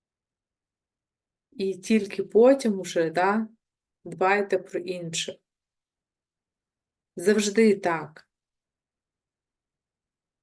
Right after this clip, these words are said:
Спочатку ви, потім інші.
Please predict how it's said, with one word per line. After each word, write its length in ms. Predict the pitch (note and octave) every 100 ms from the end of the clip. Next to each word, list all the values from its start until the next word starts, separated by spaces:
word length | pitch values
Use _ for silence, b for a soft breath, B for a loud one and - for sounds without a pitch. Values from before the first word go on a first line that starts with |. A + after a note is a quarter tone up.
| _ _ _ _ _ _ _ _ _
Спочатку 760 | - - G#3 G3+ A3+ G#3+ G#3+ G3
ви, 300 | F#3+ A3+ C4+
потім 480 | C4 G#3 G#3 G#3 G3
інші. 640 | - F3 D#3+ D#3 - -